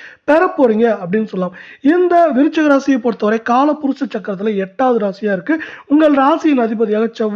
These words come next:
இருக்க வேலை விருச்சிகம் நான்காம் பாதம், அனுஷம், கேட்டை அப்படின்னு வந்து உங்களுக்கான மூன்று நட்சத்திரங்கள் உள்ளது.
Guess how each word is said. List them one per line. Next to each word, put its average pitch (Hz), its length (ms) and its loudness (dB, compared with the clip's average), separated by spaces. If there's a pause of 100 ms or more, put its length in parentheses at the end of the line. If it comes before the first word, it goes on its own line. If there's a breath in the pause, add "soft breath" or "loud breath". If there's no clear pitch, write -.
இருக்க 220 260 0
வேலை 190 260 0 (380 loud breath)
விருச்சிகம் 311 500 2
நான்காம் 240 420 0
பாதம், 233 280 0
அனுஷம், 247 420 0
கேட்டை 220 380 -2
அப்படின்னு 208 320 -2
வந்து 214 160 0 (320 loud breath)
உங்களுக்கான 285 460 2
மூன்று 269 300 2
நட்சத்திரங்கள் 233 540 0
உள்ளது. 185 200 -2